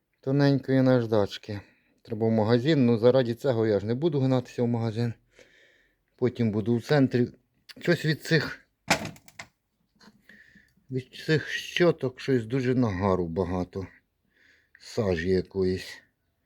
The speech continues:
І це видно він. Да, вон вона аж пі-, підгорала. Видно, він цією фігньою і десь там собі...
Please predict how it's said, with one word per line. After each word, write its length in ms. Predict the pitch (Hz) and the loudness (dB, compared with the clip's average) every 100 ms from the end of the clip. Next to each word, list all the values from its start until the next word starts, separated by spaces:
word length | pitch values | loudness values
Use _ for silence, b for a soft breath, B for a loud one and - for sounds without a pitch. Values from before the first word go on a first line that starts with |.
| _ _ _ _ _ _ _ | _ _ _ _ _ _ _
І 80 | - | -20
це 180 | - 123 | -6 0
видно 340 | 123 117 117 | 2 2 2
він. 260 | 117 117 107 - _ _ _ _ _ _ _ _ _ _ - | 2 2 -2 -12 _ _ _ _ _ _ _ _ _ _ -14
Да, 180 | 101 98 | -6 -4
вон 280 | 80 92 92 | -2 -2 -2
вона 240 | 92 95 | 0 -2
аж 80 | 90 | -4
пі-, 180 | - 95 | -8 -18
підгорала. 760 | - 95 85 98 98 92 92 - b b b b b b | -12 -10 -4 0 0 0 -2 -6 b b b b b b
Видно, 380 | 131 131 139 | 0 4 4
він 200 | 139 139 | 4 4
цією 460 | - 139 131 127 117 b b b b _ - B B B B B B - | 4 6 8 6 4 b b b b _ -20 B B B B B B -18
фігньою 720 | - 123 120 165 196 185 160 | -6 -4 2 6 8 8 4
і 140 | 127 | 2
десь 240 | 135 151 143 | 4 4 4
там 200 | 151 139 | -2 -2
собі... 420 | - 127 143 135 | 0 0 2 2